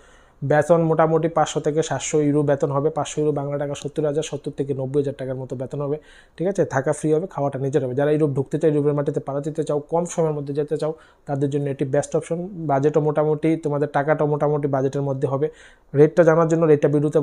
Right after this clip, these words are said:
বলবো না, আমার সাথে ভিডিও ডেসক্রিপশনে WhatsApp নাম্বার আছে, WhatsApp-এ যোগাযোগ করে রেটটা বলে দাও। আমার কাছে শিওর কাজ আছে বেলারুসের,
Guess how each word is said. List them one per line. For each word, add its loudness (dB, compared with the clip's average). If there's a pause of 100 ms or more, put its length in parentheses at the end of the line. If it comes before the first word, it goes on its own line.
বলবো 2
না, -2
আমার -4
সাথে -4 (840)
ভিডিও 2
ডেসক্রিপশনে -2
WhatsApp -4
নাম্বার -2
আছে, -8
WhatsApp-এ -4
যোগাযোগ 0
করে -2
রেটটা -6
বলে -2
দাও। -2
আমার -6
কাছে -2
শিওর 4
কাজ -2
আছে -6
বেলারুসের, -4